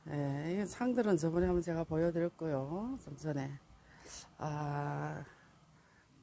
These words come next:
뭘 보여드려야 되나. 보여드릴 거 많긴 한데,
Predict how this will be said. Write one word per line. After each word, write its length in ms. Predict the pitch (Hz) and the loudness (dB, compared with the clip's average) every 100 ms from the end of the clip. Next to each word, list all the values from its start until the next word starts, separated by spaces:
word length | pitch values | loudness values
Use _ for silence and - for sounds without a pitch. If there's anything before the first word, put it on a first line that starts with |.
| - | -18
뭘 240 | 147 160 | -4 -2
보여드려야 520 | 185 170 156 147 147 139 | 2 4 4 4 2 2
되나. 600 | 139 131 131 143 147 151 _ | 0 -2 -4 -4 -8 -10 _
보여드릴 380 | 160 160 180 185 | -6 -2 -2 -4
거 140 | - | 0
많긴 360 | 185 151 147 190 | 0 0 0 0
한데, 580 | 190 185 156 151 156 | 2 2 2 2 -2